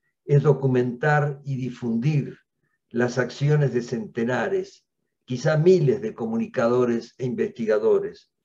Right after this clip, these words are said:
con acciones públicas ejemplares. Jesús Martín Barbero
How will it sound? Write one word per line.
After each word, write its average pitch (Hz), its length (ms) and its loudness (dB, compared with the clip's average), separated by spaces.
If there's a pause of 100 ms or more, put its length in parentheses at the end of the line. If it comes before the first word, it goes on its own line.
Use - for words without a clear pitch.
(260)
con 139 160 0
acciones 139 500 0
públicas 117 680 -6
ejemplares. - 1000 -8 (1120)
Jesús 156 320 4
Martín 156 720 0
Barbero 139 720 0